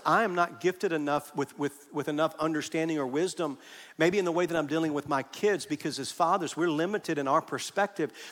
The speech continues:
and I need the helper, the strength, the one who provides what is lacking. And there are times when my wife will pull me aside and very confidently and gently say, "Hey, listen, we need to talk because the way you're handling this situation right now, I love you, and I know your intention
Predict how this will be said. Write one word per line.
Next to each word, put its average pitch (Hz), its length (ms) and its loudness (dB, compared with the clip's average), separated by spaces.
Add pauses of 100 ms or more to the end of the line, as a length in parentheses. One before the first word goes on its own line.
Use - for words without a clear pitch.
(140)
and 151 100 2
I 160 120 4
need 190 240 0
the 151 80 0
helper, 180 420 0
the 135 100 -4
strength, - 680 -4
the 139 80 -2
one 160 200 0
who 165 120 -2
provides 156 520 0
what 143 140 -4
is 123 140 -6
lacking. 165 360 2 (280)
And 175 120 0
there 170 80 2
are 160 40 0
times 202 380 0
when 165 60 -2
my 160 120 6
wife 180 320 0
will 151 80 -4
pull - 180 -6
me 202 140 -2
aside 180 380 2
and 123 120 -4
very 180 260 2 (220)
confidently 208 840 0 (240)
and 160 160 0
gently 165 300 -2
say, 147 340 0 (200)
"Hey, 175 120 -2
listen, 160 280 -2
we 170 100 -2
need 226 120 -4
to 151 60 -14
talk - 460 -2
because 135 240 -10
the 156 80 -6
way 151 140 2
you're 208 140 -2
handling 175 400 -2
this 151 120 -4
situation 147 520 -6
right 139 120 -4
now, 135 220 0
I 156 100 -2
love 156 320 2
you, 196 220 -4
and 139 80 -2
I 151 100 2
know 180 240 -2
your 160 220 -2
intention 185 520 -6